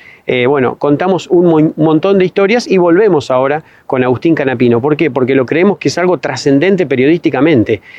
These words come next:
Exportó el automovilismo argentino, un piloto ya casi veterano, ¿no? Con treinta y tres años, y créanme que la rompió. No era esperable que ganase una carrera ni que llegara a un podio,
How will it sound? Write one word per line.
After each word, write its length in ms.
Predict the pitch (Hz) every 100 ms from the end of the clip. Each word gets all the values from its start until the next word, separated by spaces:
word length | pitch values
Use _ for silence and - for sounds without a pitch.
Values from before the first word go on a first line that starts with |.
| -
Exportó 640 | 147 - - 151 147 269
el 80 | 262
automovilismo 580 | 190 147 147 151 165 156
argentino, 460 | 135 143 139 123
un 160 | 135 175
piloto 480 | 185 185 135 120 - _ -
ya 160 | 262
casi 240 | - 190 190
veterano, 420 | 156 214 190 139
¿no? 120 | 202
Con 180 | 165 139
treinta 260 | 143 135
y 60 | 139
tres 240 | 175 185
años, 360 | 196 190 214 - - - -
y 100 | -
créanme 400 | 131 233 220 202
que 120 | 208 165
la 100 | 123
rompió. 540 | 120 120 196 196 101
No 400 | - 139 170 196
era 400 | 233 214 135 113 _ _
esperable 640 | - 113 - 139 208 214 156
que 160 | 127
ganase 400 | 113 123 175 -
una 140 | 135 123
carrera 340 | 131 180 208
ni 100 | 143
que 120 | 123
llegara 320 | 104 123 165
a 20 | 151
un 100 | 123
podio, 460 | 208 180 120 104